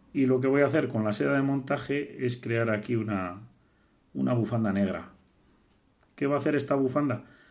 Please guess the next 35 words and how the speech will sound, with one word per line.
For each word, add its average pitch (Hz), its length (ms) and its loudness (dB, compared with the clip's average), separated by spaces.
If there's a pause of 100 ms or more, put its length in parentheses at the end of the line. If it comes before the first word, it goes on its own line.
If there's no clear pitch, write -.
(200)
Esta 131 220 -4
bufanda 131 380 2
me 123 140 4
va 120 120 4
a 123 40 6
hacer 127 220 0
un 127 100 0
contraste 123 540 -2
entre 123 240 -2
la 98 120 2
bola 131 400 2
y 101 180 2
el, 92 560 -4 (1120)
y 98 100 -4
el 101 100 2
cuerpo, 127 380 -4 (680)
¿vale? 104 240 -8 (180)
Me 107 100 -6
gusta 113 340 -4
cómo 107 220 -2
queda 131 260 2
una 110 220 0
vez 107 100 0
barnizado. 117 560 0 (880)
Y 92 380 -4
bueno, 110 400 0
le, 113 240 6
le, 127 380 6
les 127 220 0
tengo 156 240 4
hechos 156 220 0
también 127 320 2
con 107 320 0
bufanda 104 340 0
naranja, 120 600 0